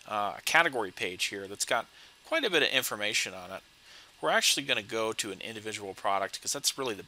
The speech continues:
best place to see the content from, uh, the same perspective that we see it when we talk about content marketing. The first thing I wanna draw your attention to is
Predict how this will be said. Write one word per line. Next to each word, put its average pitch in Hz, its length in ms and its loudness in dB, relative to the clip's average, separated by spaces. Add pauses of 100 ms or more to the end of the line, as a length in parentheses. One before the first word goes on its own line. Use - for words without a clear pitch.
best 107 300 6
place 98 280 4
to - 120 2
see 107 580 6 (720)
the 110 60 -10
content 107 540 0
from, 98 420 -6 (140)
uh, 104 140 -8
the 98 120 -2
same 120 300 4
perspective 104 580 -2
that 101 200 -4
we 147 160 0
see 113 220 8
it 92 100 -2
when 104 160 -12
we 147 160 -4
talk - 260 -2
about - 300 -8
content - 400 -8
marketing. - 360 -14 (1120)
The - 80 -6
first - 260 8
thing 170 120 6
I 160 40 0
wanna 139 200 0
draw 131 200 6
your 120 120 2
attention 127 400 0
to 98 320 -4 (480)
is - 400 4